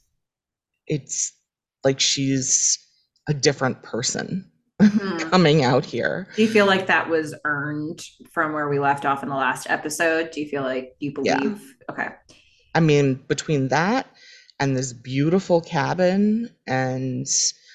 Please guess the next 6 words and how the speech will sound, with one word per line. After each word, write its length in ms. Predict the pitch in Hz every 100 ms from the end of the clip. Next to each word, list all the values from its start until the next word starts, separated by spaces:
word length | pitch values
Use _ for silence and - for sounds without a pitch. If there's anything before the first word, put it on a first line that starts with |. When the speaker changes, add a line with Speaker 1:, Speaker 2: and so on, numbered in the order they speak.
| - _ _ _ _ -
Speaker 1:
you 120 | 147
know, 220 | 139 135
just 380 | 131 139 - -
being 360 | 165 180 175 170
there 760 | 165 160 160 156 151 151 - _ _ _ -
away, 920 | 131 135 147 147 147 147 143 147